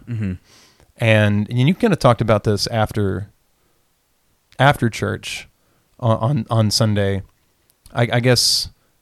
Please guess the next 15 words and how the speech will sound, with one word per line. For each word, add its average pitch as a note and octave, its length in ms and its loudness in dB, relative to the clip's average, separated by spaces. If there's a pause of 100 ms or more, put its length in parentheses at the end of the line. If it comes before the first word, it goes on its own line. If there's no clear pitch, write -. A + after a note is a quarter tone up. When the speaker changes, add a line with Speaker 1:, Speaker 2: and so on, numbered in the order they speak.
(280)
Speaker 2:
maybe, A#2 440 2
maybe A#2+ 240 0
you A#2 160 0
thought A2+ 260 0
of A2 60 0
the G#2 80 -4
word G#2 220 -4
communicator. A2+ 460 -2
Like, C3 260 2
you, D3 120 2
you C#3+ 160 2
brought B2+ 280 6
up A2+ 120 0
a, A2 40 0
a, A2 260 -2